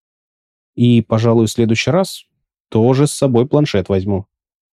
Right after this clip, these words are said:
«Рисовать будешь?» удивилась Варя. «Неа, буду придумывать проекты». Расстались мы в этот день только через час.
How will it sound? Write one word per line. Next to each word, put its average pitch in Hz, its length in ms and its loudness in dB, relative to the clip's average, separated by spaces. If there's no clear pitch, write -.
«Рисовать 101 760 0
будешь?» 208 520 0
удивилась 104 460 0
Варя. 110 380 -2
«Неа, 110 420 -2
буду 135 520 2
придумывать 123 640 2
проекты». - 580 -6
Расстались 120 800 -2
мы 110 100 2
в 107 40 2
этот 104 300 0
день 151 260 2
только 151 400 -2
через 101 300 -4
час. - 480 -12